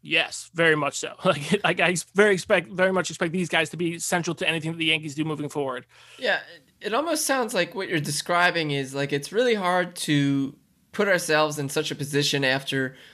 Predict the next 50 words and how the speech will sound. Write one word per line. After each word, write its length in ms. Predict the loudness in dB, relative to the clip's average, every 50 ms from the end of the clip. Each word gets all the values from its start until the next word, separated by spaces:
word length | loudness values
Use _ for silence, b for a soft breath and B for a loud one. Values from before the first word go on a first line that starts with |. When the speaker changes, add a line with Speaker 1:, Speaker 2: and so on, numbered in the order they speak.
| B B B B _
Speaker 2:
watching 360 | 0 0 0 2 0 -2 0
not 200 | 2 0 0 2 0
just 240 | -2 -4 -4 -4
even 180 | -4 -2 0 0
a 80 | 0 0
full 260 | 0 -2 0 0 0
season, 380 | 0 0 0 0 0 -2 -2
but 120 | -2 -4 -2
just 400 | -4 -6 -6 -8 -12 -18 -6 0
being 380 | 4 4 4 4 2 0 0 0
baseball 460 | 0 0 0 -2 -2 -2 -2 -2 0
fans 380 | 0 0 2 2 0 0 -2 -4
and 200 | -4 -4 -6 B B B B B B B
knowing 500 | -4 0 2 4 6 6 4 4 2 0
how 200 | 0 0 0 0
baseball 500 | 2 2 2 2 2 0 0 0 0 2 2
goes. 480 | 2 4 4 4 4 2 -2 -6 -8 b b b b b b b b b -6
Like, 240 | -2 0 0 0 2
yeah, 160 | 2 4 4
wild 380 | 4 4 4 4 4 4 4 2
moments 320 | 0 -2 -2 -2 -4 -4
happen 280 | -2 -2 0 0 0 -2
all 100 | 0 0
the 60 | 0 -2
time. 340 | -2 -2 -2 0 0 0
Wild 320 | 0 0 0 0 0 -2 -4
streaks 380 | -6 -6 -4 -6 -6 -6 -4
happen 260 | -2 -2 -2 -2 -2 0
all 120 | 0 0
the 60 | 0
time. 400 | -2 -2 -2 -2 0 0 0 -2
Sometimes 520 | -4 -6 -6 -8 -6 -6 -4 -4 -4 -2 -2
they 120 | 0 0
even 180 | 2 0 2 2
happen 340 | 2 2 2 0 0 -2 0
at 160 | -2 -2 0
really 240 | -2 0 2 2 2
opportune 460 | 2 2 -2 -6 -8 -6 -8 -8 -8
times, 360 | -4 -2 2 2 2 2 0
like 140 | -2 -2 -2
we're 80 | -4 -6
seeing 300 | -4 -2 -2 0 0 2
right 180 | 2 2 2
now 180 | 2 2 2 2
with 120 | 0 -4
the 40 | -8
Cardinals, 540 | -6 0 2 2 2 2 0 -4 -6 -8 -8
with 140 | -8 -8 -6
the 80 | -2
Yankees. 420 | -2 -2 -2 -2 -2 -4 -6 -6